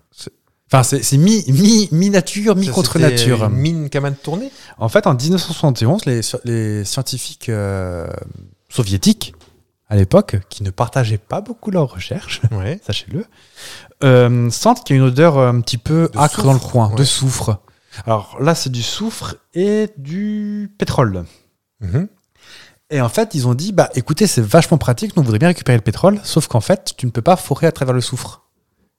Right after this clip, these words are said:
Speaker 2: Parce que tu peux pas forer à travers un gaz.
Speaker 1: D'accord.
Speaker 2: Il faut que tu fores directement dans le pétrole. »
Speaker 1: Ah, je vois la suite.
Speaker 2: Donc, ils se sont dit, « Euh, Daniel, t'aurais pas une, une allumette des fois ? »
Speaker 1: Daniel Witch.
Speaker 2: Danielovitch, pardon.
Speaker 1: Oui.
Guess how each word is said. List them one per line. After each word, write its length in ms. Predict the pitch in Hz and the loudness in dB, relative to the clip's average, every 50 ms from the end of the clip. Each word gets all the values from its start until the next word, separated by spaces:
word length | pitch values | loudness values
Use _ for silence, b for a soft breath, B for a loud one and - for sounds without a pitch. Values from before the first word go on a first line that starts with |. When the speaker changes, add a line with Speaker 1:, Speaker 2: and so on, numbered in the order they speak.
| _ _ | _ _
Speaker 2:
Parce 100 | - - | -20 -20
que 40 | - | -20
tu 60 | - | -6
peux 120 | - - 139 | -2 0 0
pas 40 | |
forer 220 | 131 - 123 107 135 | 0 0 -2 -2 -2
à 40 | 131 | -2
travers 260 | - - 107 - 101 | -2 -2 -2 -2 -2
un 60 | 101 104 | -2 0
gaz. 320 | 107 101 101 98 95 92 92 - - | 0 0 0 0 -2 -6 -8 -12 -16
Speaker 1:
D'accord. 320 | 107 - - 95 90 - _ - | -18 -12 -10 -10 -10 -10 _ -20
Speaker 2:
Il 60 | 107 _ | -16 _
faut 100 | - 143 135 | -8 -8 -8
que 80 | - - | -8 -10
tu 600 | - - 98 98 95 95 92 92 92 92 92 90 - | -10 -6 -6 -4 -4 -4 -6 -6 -6 -8 -8 -10 -6
fores 480 | - - 156 196 214 95 - - b b b b b b b b b b _ | 0 2 4 4 4 2 0 -8 b b b b b b b b b b _
directement 640 | 117 120 127 143 160 156 - - 156 156 175 196 202 | -10 -2 2 4 4 4 2 2 2 4 4 4 4
dans 100 | 180 170 | 4 2
le 80 | 165 147 | 2 2
pétrole. » 400 | - 160 - - - 120 113 110 | 2 0 0 2 2 4 4 2
Speaker 1:
Ah, 40 | 101 92 | 0 -4
je 100 | 95 95 | -10 -14
vois 140 | 92 98 | -12 -12
la 100 | 95 98 | -12 -12
suite. 400 | - - - - - - - - - - | -12 -12 -14 -18 -20 -20 -20 -14 -8 -6
Speaker 2:
Donc, 180 | 151 143 - | -4 -4 -2
ils 60 | 156 | -2
se 80 | 139 - | -2 0
sont 100 | - 131 | 0 0
dit, « 280 | 123 143 170 190 - _ _ _ _ _ - | 0 -2 -4 -4 -6 _ _ _ _ _ 2
Euh, 160 | 143 147 147 139 - - - _ _ _ _ _ _ | 4 4 4 4 2 -4 -20 _ _ _ _ _ _
Daniel, 720 | 127 127 190 214 240 247 247 247 247 233 214 170 135 113 104 - - - - | -2 2 2 2 4 6 6 6 8 8 6 6 6 4 0 -4 -10 0 4
t'aurais 220 | 170 143 160 156 | 4 6 6 6
pas 120 | - 196 185 | 6 6 4
une, 320 | 175 160 156 151 147 139 | 6 4 4 4 4 4
une 200 | 139 135 131 127 | 4 4 4 4
allumette 260 | 123 143 202 240 208 | 4 4 2 2 2
des 100 | 185 165 | 0 0
fois ? » 300 | - 147 127 - - _ _ _ _ _ _ _ _ _ _ _ | 2 2 0 0 -2 _ _ _ _ _ _ _ _ _ _ _
Speaker 1:
Daniel 240 | 98 95 98 98 95 | -16 -14 -12 -12 -12
Witch. 420 | 101 135 139 - - - - - - b b b b b | -12 -12 -12 -12 -14 -16 -16 -18 -20 b b b b b
Speaker 2:
Danielovitch, 520 | 113 139 151 147 135 139 123 131 123 - - | 4 6 6 6 6 6 4 2 0 -2 0
pardon. 240 | 123 123 110 113 107 | 0 2 2 2 0
Speaker 1:
Oui. 80 | 104 | -2